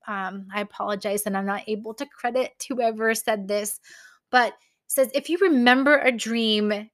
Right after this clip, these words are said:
it's not a dream, it's a message." And I think that is so cool. Uh, for example, one of the dreams I have not worked through myself was just last night, <laughs> was this.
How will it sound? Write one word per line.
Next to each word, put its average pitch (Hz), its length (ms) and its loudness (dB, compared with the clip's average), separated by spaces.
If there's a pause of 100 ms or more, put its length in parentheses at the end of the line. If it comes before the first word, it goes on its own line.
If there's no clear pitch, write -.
(160)
it's 208 240 -10
not 196 540 2
a 247 80 2
dream, 190 720 -4 (300)
it's - 180 -16
a 185 60 -6
message." 190 960 -8 (600)
And 226 80 -4
I 214 120 2
think 214 260 -2
that 196 160 -4
is 196 180 -8
so 202 240 -4
cool. 202 440 -10 (680)
Uh, 220 420 6 (240)
for 285 140 0
example, 233 840 2
one 226 120 0
of 294 120 -4
the 320 80 0
dreams 240 560 -2
I 254 120 4
have 226 280 2
not 208 580 -4
worked 214 440 0 (140)
through 208 480 -2
myself 196 840 -2 (920)
was 220 100 -10
just 233 220 -6
last 220 280 2
night, 196 420 -4 (420)
<laughs> - 460 -20
was 220 220 -4
this. - 400 -4